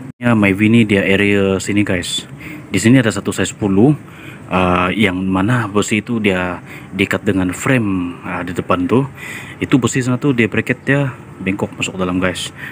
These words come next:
So, itu yang kita perlu mau repair lah. So, harap-harap bracket yang hitam di sini tu dia tidak patah, guys. Okey, saksikan video ni. Yang perlu tu, guys, ah, kamu pakai inilah pisau kah, screwdriver, ah, untuk buka wire kah,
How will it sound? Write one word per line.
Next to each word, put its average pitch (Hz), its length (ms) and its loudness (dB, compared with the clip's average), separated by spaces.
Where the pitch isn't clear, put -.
So, - 80 -8
itu 92 240 2
yang 92 160 2
kita - 160 -2
perlu 95 240 0
mau 92 240 4
repair 95 320 2
lah. 120 80 -4
So, 139 320 2
harap-harap 101 400 -2
bracket 95 400 -2
yang 95 240 0
hitam 92 320 -2
di 92 80 -6
sini 95 160 0
tu 135 240 0
dia 95 160 0
tidak 92 240 -2
patah, 92 240 -4
guys. 92 240 -2
Okey, 123 240 0
saksikan - 480 -10
video 90 240 -4
ni. 90 160 -6
Yang 98 220 4
perlu 98 320 2
tu, 107 80 -2
guys, 101 320 2
ah, 101 240 -8
kamu 101 240 -2
pakai 98 240 -2
inilah 113 240 -6
pisau - 340 -8
kah, 95 480 -10
screwdriver, 95 640 -4
ah, 87 320 -6
untuk - 240 -4
buka 92 300 -4
wire 95 340 -2
kah, 98 380 -10